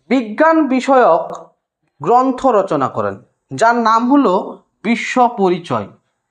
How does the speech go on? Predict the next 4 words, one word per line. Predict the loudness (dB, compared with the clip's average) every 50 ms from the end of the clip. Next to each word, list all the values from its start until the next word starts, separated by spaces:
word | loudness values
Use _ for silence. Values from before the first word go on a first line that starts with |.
| _ _ _ _ _ _ _
এই | -2 0 0 0 -2 -4
বিশ্ব | -4 -4 -4 0 0 0 0 2 0
পরিচয় | 0 0 0 0 2 2 2 2 2 0 -4 -8 -16 -20 _ _ _ _ -8 -2
গ্রন্থটি | 2 2 2 2 0 -2 -2 -2 -2 0 -2 -2